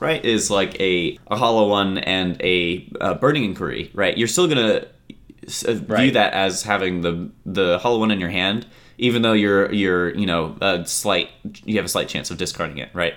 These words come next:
Speaker 1: So I think that, you know, built into this deck is a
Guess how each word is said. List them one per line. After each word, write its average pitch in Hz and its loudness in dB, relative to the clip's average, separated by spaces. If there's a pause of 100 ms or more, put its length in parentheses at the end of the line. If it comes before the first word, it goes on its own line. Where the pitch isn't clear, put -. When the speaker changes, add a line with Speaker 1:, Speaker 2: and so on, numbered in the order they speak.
(340)
Speaker 1:
So - -2
I 127 2
think 139 0
that, - -2 (100)
you 127 -2
know, 98 0
built 123 0
into 113 2
this 98 -2
deck 104 0
is 92 -4
a 104 -2